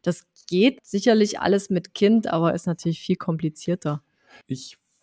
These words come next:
Speaker 2: frag mich immer, gibt es ein, wann, wann ist der perfekte Zeitpunkt, ein Kind zu bekommen?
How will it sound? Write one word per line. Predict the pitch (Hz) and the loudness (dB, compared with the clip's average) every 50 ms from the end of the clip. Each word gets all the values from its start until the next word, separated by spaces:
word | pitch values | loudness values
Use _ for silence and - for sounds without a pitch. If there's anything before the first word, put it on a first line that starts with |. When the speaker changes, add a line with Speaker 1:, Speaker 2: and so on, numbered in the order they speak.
| _ | _
Speaker 2:
frag | _ - - - - 127 135 135 - | _ -20 -10 2 6 6 6 6 4
mich | 151 139 - | -2 -4 -2
immer, | 131 131 131 123 | -2 0 0 0
gibt | 117 - 165 170 - - 156 | 0 0 -4 -4 -4 0 0
es | 139 131 - - - - _ _ _ _ _ _ _ _ _ _ _ _ _ _ - | 0 0 0 -8 -12 -14 _ _ _ _ _ _ _ _ _ _ _ _ _ _ -4
ein, | 131 120 120 120 120 - - - | 0 2 2 2 2 0 0 4
wann, | - 127 131 139 131 | 6 6 6 6 6
wann | 123 123 139 156 | 8 8 8 8
ist | 151 139 - 135 | 4 2 2 2
der | 120 | 2
perfekte | - 113 110 - 135 135 135 - - | 2 2 4 4 4 2 2 -2 -12
Zeitpunkt, | - - 123 135 139 139 131 120 110 - | 0 4 4 4 4 4 2 0 2 2
ein | 98 101 95 | 0 -2 2
Kind | - 127 127 123 | 4 4 4 4
zu | - 113 | 2 -2
bekommen? | 95 98 90 - 95 87 85 87 - | -2 -2 -4 -2 -2 -2 -2 -4 -6